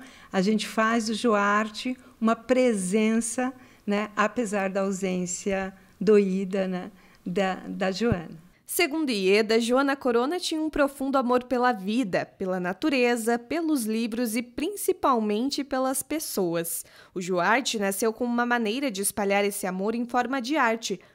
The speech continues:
Speaker 2: principalmente para aqueles que não têm acesso a ela. Esta é a oitava edição do evento, que começou lá em dois mil e dezesseis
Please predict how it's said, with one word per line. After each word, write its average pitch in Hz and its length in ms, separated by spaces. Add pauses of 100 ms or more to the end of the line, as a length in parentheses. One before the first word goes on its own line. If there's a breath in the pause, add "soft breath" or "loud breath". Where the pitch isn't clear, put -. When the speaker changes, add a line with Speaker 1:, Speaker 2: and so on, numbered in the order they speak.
(140 soft breath)
Speaker 2:
principalmente 262 880
para 220 220
aqueles 226 400
que - 100
não 240 240
têm 247 260
acesso 269 440
a 285 40
ela. 165 400 (360 soft breath)
Esta 202 480
é 190 60
a 196 60
oitava 226 400
edição 254 460
do 269 100
evento, 233 440
que 190 120
começou 226 480
lá 247 240
em 392 140
dois 277 260
mil 254 140
e 285 40
dezesseis 262 800